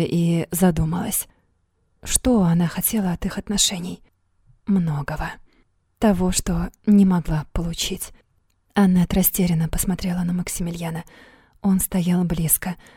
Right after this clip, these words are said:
но между ними словно пролегла пропасть. У них нет и не может быть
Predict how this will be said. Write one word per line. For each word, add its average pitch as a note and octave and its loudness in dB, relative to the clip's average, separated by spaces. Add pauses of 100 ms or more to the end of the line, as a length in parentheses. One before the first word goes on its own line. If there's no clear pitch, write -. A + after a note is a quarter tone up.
но G#3 4
между G#3 8
ними G#3 8
словно F3+ 2
пролегла F3 -2 (320)
пропасть. - -2 (480)
У A3+ 8
них F#3 4
нет F#3 6 (280)
и A#3 10
не G#3+ 10
может D#3+ 4
быть E3+ -2